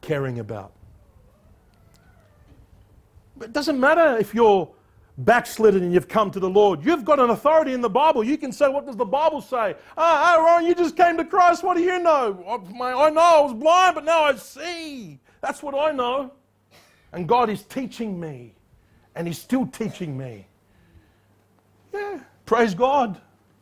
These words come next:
Yeah, that's what the devil tries to do. "What do you know? Look at you. Look at your backslide. Look what, look how you ruined your life." It doesn't matter. God has shown grace to me. I know that much.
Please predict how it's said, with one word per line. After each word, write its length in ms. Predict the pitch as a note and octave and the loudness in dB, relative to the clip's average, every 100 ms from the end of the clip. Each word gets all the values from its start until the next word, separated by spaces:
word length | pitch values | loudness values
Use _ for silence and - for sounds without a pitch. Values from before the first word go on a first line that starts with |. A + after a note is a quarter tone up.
| _ _ _ _ - | _ _ _ _ -10
Yeah, 320 | A3 F#4 E4+ | -6 -6 -4
that's 240 | F#3+ A3+ C#4 | -4 -2 -4
what 120 | A3 | -4
the 80 | G3 | -2
devil 280 | B3 B3 | -2 -2
tries 340 | A3 A#3+ A#3 - | -4 -4 -6 -6
to 80 | B3+ | -8
do. 200 | D4+ A#3+ | -6 -4
"What 140 | D#4 | -4
do 60 | C#4+ | -4
you 160 | F4 | -4
know? 240 | D#4+ A#3 F#3+ | -4 -2 -2
Look 200 | E4 E4 | -4 -6
at 100 | C4 | -4
you. 360 | E4+ F4 C#4+ | -2 -2 -2
Look 140 | A#3 D#4+ | -4 -4
at 60 | |
your 100 | C#4 | -6
backslide. 560 | A#3+ D#4 D#4 - C4+ B3+ | -4 -4 -4 -4 0 0
Look 100 | E4+ | -2
what, 260 | E4 D#4 - - | -4 -6 -12 -8
look 140 | E4 | 0
how 100 | D4 | 2
you 160 | D#4 D4 | 4 2
ruined 280 | D#4 D#4 C#4+ | 4 2 2
your 100 | C#4+ | 2
life." 380 | D4+ E4 D4 - | 4 4 0 -4
It 60 | |
doesn't 220 | D4 D4+ | -10 -6
matter. 280 | D#4 E4+ C4+ - - - | -2 2 0 -2 -16 2
God 320 | B3+ C4+ A#3+ | 4 6 4
has 220 | A3+ G3 | 0 -2
shown 360 | - B3 B3+ G#3 | 0 2 2 2
grace 540 | B3 D#4 F#4 E4 - | 2 4 4 2 -2
to 160 | - C#4+ | -10 -6
me. 260 | A#3+ F3 - _ _ _ _ _ _ _ _ _ _ _ _ _ _ | -4 -4 -8 _ _ _ _ _ _ _ _ _ _ _ _ _ _
I 100 | C#3+ | -14
know 180 | C#3+ F3+ | -8 -6
that 220 | D3+ A3 | -6 -6
much. 360 | E3 C3+ F#3+ - | -8 -12 -14 -20